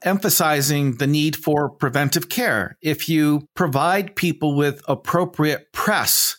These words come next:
so nothing that advertises a specific approach or a specific medication, but just educates people about simple things like why it's important to exercise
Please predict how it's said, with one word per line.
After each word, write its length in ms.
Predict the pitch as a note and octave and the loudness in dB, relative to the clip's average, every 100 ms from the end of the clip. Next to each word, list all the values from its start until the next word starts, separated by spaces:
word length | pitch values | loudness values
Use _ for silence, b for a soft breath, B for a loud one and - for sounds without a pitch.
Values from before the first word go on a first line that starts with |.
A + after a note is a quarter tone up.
| _ | _
so 340 | - D#3+ D#3 - _ - | 2 2 2 -4 _ 0
nothing 420 | F#3 G3+ F#3+ E3 | 0 2 0 2
that 380 | D3 C#3 C3+ - - | 4 2 0 -4 -4
advertises 960 | B2 F#3 G#3 - D#3 D3 C#3 C#3 C3 | -2 -2 -2 0 0 2 2 0 0
a 80 | C3+ | 0
specific 580 | - D3 - E3 D3 C3+ | 0 0 0 2 0 -2
approach 720 | B2+ - - C#3+ F#3+ G3 C3+ | -4 -4 0 0 0 -2 0
or 300 | C3 A2+ - | 0 -2 -2
a 80 | B2+ | -2
specific 500 | - D3 - D3 B2+ | 0 0 0 -2 0
medication, 640 | C#3+ C3+ - D#3+ D#3+ D#3 | 0 -2 -2 0 2 0
but 280 | C3 D3 - _ _ | 0 -2 -4 _ _
just 360 | F3 F3 - - _ _ - | 0 0 -2 -10 _ _ -2
educates 680 | D#3+ G#3+ F3 - D#3 C#3 - | 0 0 -2 0 0 2 -2
people 580 | - D#3 D3+ C3+ A#2+ C#3 | 0 -2 0 -2 0 -2
about 440 | B2+ C#3 C3+ - _ | 0 2 0 -2 _
simple 400 | - C#4 C4+ E3+ | -2 0 0 -2
things 400 | - A#2+ G#2+ G2+ | 0 -2 0 0
like 260 | C#3+ C#3 - _ | 0 -2 -6 _
why 380 | - A2 E3 G#3 | -6 -2 0 2
it's 280 | F#3 D3+ - | 0 0 0
important 540 | D#3 - E3 - C3 | 0 0 -2 0 -2
to 160 | D3 C#3 | -2 0
exercise 960 | C#3 - C#3+ B2+ C3+ C3 A#2 A2 - | 0 0 0 0 2 2 0 0 -2